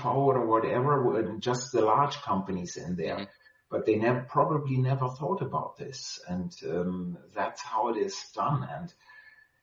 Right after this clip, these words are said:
Speaker 1: if I'm very critical of Merz Verlag, and I am, it doesn't mean that I'm not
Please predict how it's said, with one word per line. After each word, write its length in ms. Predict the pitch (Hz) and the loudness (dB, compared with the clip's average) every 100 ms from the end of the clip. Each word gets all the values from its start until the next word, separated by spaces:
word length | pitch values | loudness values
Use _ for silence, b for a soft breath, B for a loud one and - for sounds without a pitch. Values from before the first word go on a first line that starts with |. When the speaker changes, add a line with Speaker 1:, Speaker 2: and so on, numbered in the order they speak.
| b - | b 0
Speaker 1:
if 180 | 117 | 2
I'm 920 | 127 123 127 147 147 131 131 - - - - | 4 4 6 6 4 4 4 2 -4 -12 0
very 280 | 120 175 | 4 4
critical 800 | 170 - 202 180 - - - - | 4 4 4 4 0 -4 -4 -8
of 360 | - - - - | -12 -18 -18 -8
Merz 340 | 98 98 - - | -4 -2 -4 -6
Verlag, 400 | - - - - | -8 -6 -8 -10
and 100 | 82 | -6
I 160 | 78 80 82 | -4 -2 -2
am, 320 | 135 127 - - | 0 -2 -4 -10
it 100 | - _ - | -18 _ -2
doesn't 400 | 160 123 131 120 | -2 0 0 0
mean 400 | 117 120 120 117 | 0 -2 -4 -2
that 320 | 90 90 87 85 | 0 -2 -4 -2
I'm 380 | 82 87 85 | 2 2 2
not 360 | 87 98 95 95 | 2 2 0 -2